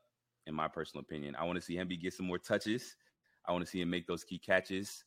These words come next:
'cause he's a versatile running back, not just a running back out the backfield, but he can also catch passes as well. And, um, yeah, I wanna see the defense get some more turnovers too, 'cause Michigan State's offenses, they were pretty solid, but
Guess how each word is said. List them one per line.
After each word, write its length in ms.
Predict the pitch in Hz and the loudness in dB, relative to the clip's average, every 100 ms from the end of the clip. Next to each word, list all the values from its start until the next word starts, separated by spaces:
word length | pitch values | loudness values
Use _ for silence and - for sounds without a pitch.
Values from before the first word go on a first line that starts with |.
| _ | _
'cause 120 | 82 | -4
he's 180 | 85 80 | -2 -4
a 60 | |
versatile 500 | 73 85 - - 82 | -2 -2 -2 0 2
running 240 | 80 87 78 | 2 0 2
back, 240 | 76 76 - | 2 0 -2
not 180 | 80 78 | -8 -6
just 180 | 82 80 | -8 -4
a 60 | |
running 200 | 78 80 | -2 0
back 160 | 78 78 | 0 -2
out 120 | 76 | -4
the 60 | 76 | 0
backfield, 500 | 82 82 - 76 69 | 2 2 -2 -4 -2
but 200 | 71 - - - _ | -4 -4 -14 -20 _
he 100 | 82 | -8
can 120 | 78 | -2
also 240 | 80 - 78 | -2 -2 -2
catch 240 | 80 76 - | 0 0 2
passes 320 | 80 - 78 | 2 2 -8
as 120 | 76 | -10
well. 400 | 73 80 80 82 - _ _ - | -2 2 2 2 -4 _ _ -2
And, 140 | 87 | 0
um, 360 | 87 87 90 92 _ - | 2 2 -2 -6 _ -2
yeah, 200 | 104 107 | 0 2
I 60 | 92 | 2
wanna 160 | 95 95 | 2 2
see 120 | 101 | 0
the 60 | |
defense 320 | 80 98 95 82 | 0 0 -2 -2
get 120 | 90 | -2
some 120 | - | 0
more 140 | 85 85 | 0 2
turnovers 460 | 95 87 76 73 | 0 0 0 -4
too, 240 | - 80 65 | -4 -4 -4
'cause 240 | - 71 | -12 -6
Michigan 360 | 92 123 113 110 | -4 -4 -4 -2
State's 260 | 110 104 - | -2 0 2
offenses, 480 | 98 90 87 78 - _ | 0 -2 -8 -12 -16 _
they 100 | 110 | 0
were 80 | 123 | 2
pretty 240 | 123 104 | 0 -2
solid, 440 | - 92 95 76 69 | 2 4 4 2 2
but 220 | 78 | 0